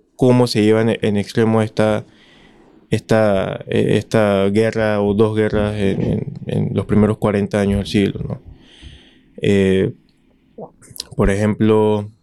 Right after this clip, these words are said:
el nivel en el que se lleva, eh, el nivel en el que se lleva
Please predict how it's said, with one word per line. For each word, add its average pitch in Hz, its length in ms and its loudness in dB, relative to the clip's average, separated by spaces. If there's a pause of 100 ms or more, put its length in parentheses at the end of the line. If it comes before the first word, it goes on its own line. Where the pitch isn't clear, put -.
(1800)
el 127 240 2
nivel 120 400 2
en 160 120 -2
el 131 160 -2
que 117 120 0
se 107 220 -2
lleva, 135 520 0 (440)
eh, 98 880 2 (720)
el 110 120 2
nivel 110 220 2
en 131 160 4
el 120 40 -4
que 107 120 -2
se 101 180 -2
lleva 120 500 2